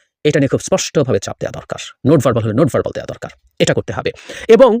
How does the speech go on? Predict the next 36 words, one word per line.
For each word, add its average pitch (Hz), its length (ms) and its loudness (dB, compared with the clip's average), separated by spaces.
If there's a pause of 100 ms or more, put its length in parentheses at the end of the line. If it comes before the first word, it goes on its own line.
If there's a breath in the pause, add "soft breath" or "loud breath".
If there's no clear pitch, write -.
এটার 208 240 2
জন্য 196 240 2
বাংলাদেশের 175 440 -2
যত 160 120 0
আন্তর্জাতিক 160 520 0
কমিউনিকেশন 131 460 2
দরকার, - 340 -10
সেটা - 280 0
দেখানো - 240 -8
দরকার। - 220 -14 (160)
কারণ 143 160 2
হলো, 165 160 4 (240 loud breath)
এই 247 140 6
দেশে 208 320 4
এই 185 180 4
নারী 156 280 2
যা 151 120 0
করে 131 240 0
গেছেন, 143 360 -4 (280)
তারপরও 165 480 2
তিনি 143 320 0 (200)
এই 185 120 4
কাজটা 131 280 -2
করছেন, 151 200 -2
এটা 160 100 -2
কত 160 60 0
বড় 156 180 2 (300 soft breath)
স্পর্ধা, 262 360 4
এবং 269 100 6
সেটা 226 200 0
ভারতের 185 300 0
মতো 131 140 -4
দেশে 120 220 -8
বসে 127 160 -6
করছেন। 127 240 -2
সুতরাং 143 220 0